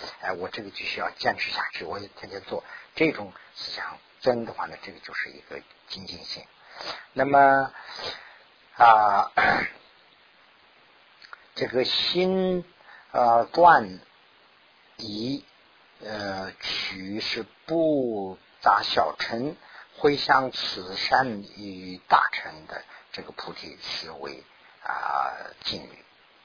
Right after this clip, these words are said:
啊，<clears throat> 这个就是，这个就是这里句，这一句啊，好像是不是那么大，大说的不是那么太清楚吧，大概清楚也是清楚，但是我们就不是那么太懂啊。意思是什么呢？就是说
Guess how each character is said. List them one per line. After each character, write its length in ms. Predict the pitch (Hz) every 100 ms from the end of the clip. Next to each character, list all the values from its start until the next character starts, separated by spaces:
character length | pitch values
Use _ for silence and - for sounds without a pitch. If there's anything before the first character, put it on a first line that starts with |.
| - - -
啊， 540 | 98 90 87 80 80 - - - - - _ _ _ _ _
<clears throat> 640 | _ _ - - - _
这 140 | 156
个 100 | 143
就 160 | 147 143
是， 320 | - 117 113 - - -
这 100 | 143
个 80 | 135
就 140 | 143
是 220 | - 123 110
这 160 | 147
里 180 | 117 95
句， 240 | - 78 -
这 100 | 135
一 120 | 104
句 180 | - 90
啊， 120 | 87
好 160 | - 98
像 160 | 101
是 80 | -
不 140 | -
是 100 | 104 -
那 60 |
么 80 | 92
大， 200 | - 98 - _ _ _
大 180 | - 85 - - -
说 240 | - 120 113
的 80 |
不 140 | - 104
是 100 | 107
那 80 | 101
么 80 |
太 260 | - - 95
清 240 | - - 117
楚 180 | -
吧， 120 | - -
大 120 | 90
概 180 | - 80
清 220 | - 139
楚 160 | -
也 120 | 82 85
是 140 | -
清 160 | - -
楚， 80 | -
但 120 | 92
是 80 | 92
我 160 | 78
们 100 | 76
就 100 | - 85
不 120 | 107
是 140 | -
那 120 | 95 87
么 60 | -
太 160 | 117
懂 200 | - 67 69
啊。 160 | 82 - - -
意 120 | 156 170
思 180 | -
是 180 | 113 -
什 160 | - 107
么 80 | 113
呢？ 160 | 110
就 140 | - 110
是 80 |
说 260 | 110 107